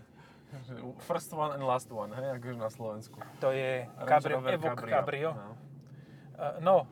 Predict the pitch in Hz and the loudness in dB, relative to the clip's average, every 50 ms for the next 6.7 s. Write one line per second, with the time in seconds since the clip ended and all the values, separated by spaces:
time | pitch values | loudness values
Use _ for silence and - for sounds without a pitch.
0 | - - - - - 127 160 151 160 175 165 170 170 - 202 185 - - 208 - | -12 -18 -16 -14 -10 -6 0 4 6 8 8 8 8 6 2 -4 -4 -4 -4 -4
1 | - 214 202 190 160 123 - - 220 220 - 214 180 147 131 120 107 - - - | -4 -6 -6 -6 -8 -8 -8 -8 -6 0 4 6 6 6 4 0 -6 -12 -16 -18
2 | - - - - - - - - - - - - - - - 180 - 196 196 190 | -18 -20 -20 -18 -18 -18 -18 -18 -18 -18 -16 -16 -12 -12 -8 -4 0 2 4 4
3 | 190 190 190 185 160 - - - 143 143 165 156 - 151 139 131 - 165 160 175 | 4 2 0 -2 -4 -8 -10 -10 -6 -6 -6 -6 -6 -8 -10 -6 -2 2 4 4
4 | 165 - - - 170 165 160 156 147 - - - - - - - - 160 151 139 | 2 4 4 4 4 4 4 2 -2 -8 -16 -20 -20 -20 -18 -2 0 0 0 2
5 | 139 151 151 151 156 151 - - - - - 160 156 156 - - 180 175 175 170 | 2 2 4 4 2 -2 -8 -10 -4 0 2 2 2 2 4 8 8 10 8 8
6 | - - 135 151 147 - 175 160 - - - 180 185 190 | 4 -4 -4 -4 -2 -2 -4 -8 -8 -8 -8 -8 -8 -8